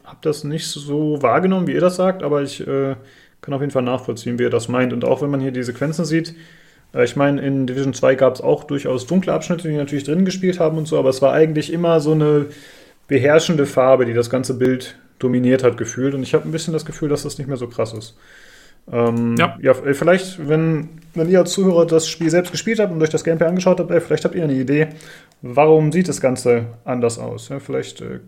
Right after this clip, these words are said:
Speaker 1: könnt ihr mal eure Eindrücke dazu teilen. Vielleicht finden wir was. Äh, ich find auf jeden Fall, dass es wieder ziemlich cool aussieht. Ich habe das Gefühl, ich habe ja Division eins nicht gespielt, nur die Beta. Aber ich habe das Gefühl, dass sie ein bisschen den Division zwei Stil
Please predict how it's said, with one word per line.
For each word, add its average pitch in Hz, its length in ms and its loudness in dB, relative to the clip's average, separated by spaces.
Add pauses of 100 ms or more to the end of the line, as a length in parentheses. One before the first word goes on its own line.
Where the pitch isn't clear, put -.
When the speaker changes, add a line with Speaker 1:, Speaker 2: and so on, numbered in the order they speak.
(140)
Speaker 1:
könnt 135 300 -12
ihr 139 100 -6
mal 127 240 -6
eure 123 260 -6
Eindrücke 120 300 -8
dazu 120 240 -10
teilen. 113 240 -4
Vielleicht 170 220 0
finden 135 160 -2
wir 117 100 2
was. - 240 -4 (800)
Äh, 127 260 4
ich 180 140 2
find 240 160 4
auf 226 100 2
jeden 214 160 0
Fall, 190 340 2 (100)
dass 139 240 2
es 135 280 -2
wieder 135 300 6
ziemlich 135 280 -2
cool 226 120 0
aussieht. 233 320 -2
Ich 170 160 -4
habe 175 160 4
das 160 200 2
Gefühl, 269 760 -2 (200)
ich - 120 -6
habe 165 140 2
ja 160 40 2
Division 156 300 -2
eins 151 220 -2
nicht 156 120 -4
gespielt, 202 360 -6
nur 156 100 0
die 143 100 -4
Beta. 185 400 -2 (1000)
Aber 143 180 4
ich 147 140 0
habe 185 120 4
das 170 180 0
Gefühl, 180 440 -2
dass 151 260 2
sie 160 140 -2
ein 151 100 0
bisschen 180 480 2
den 151 300 2
Division 151 360 0
zwei 147 380 2
Stil 208 760 -4